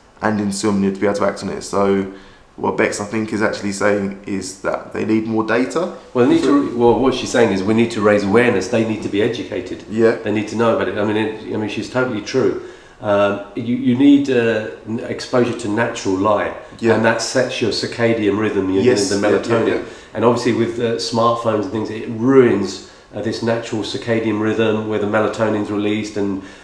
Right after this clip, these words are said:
Speaker 2: uh, and it's vital that they, they're, they're aware that is, it will ultimately affect their sleep.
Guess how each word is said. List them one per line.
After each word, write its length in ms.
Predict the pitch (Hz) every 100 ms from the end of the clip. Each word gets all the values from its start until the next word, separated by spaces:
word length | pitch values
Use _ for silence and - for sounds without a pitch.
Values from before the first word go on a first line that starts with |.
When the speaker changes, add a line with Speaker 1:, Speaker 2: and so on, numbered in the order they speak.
| -
Speaker 2:
uh, 240 | 104 110 -
and 320 | 110 104 98
it's 200 | 107 -
vital 440 | - 131 131 120
that 180 | 107 101
they, 140 | 107 104
they're, 320 | 104 107 104
they're 140 | 107 101
aware 540 | 95 110 117 98 92
that 220 | 107 -
is, 280 | 110 113 -
it 240 | - 113 107
will 220 | 117 101
ultimately 480 | 113 113 107 95 101
affect 200 | 117 110
their 100 | 107
sleep. 320 | - 113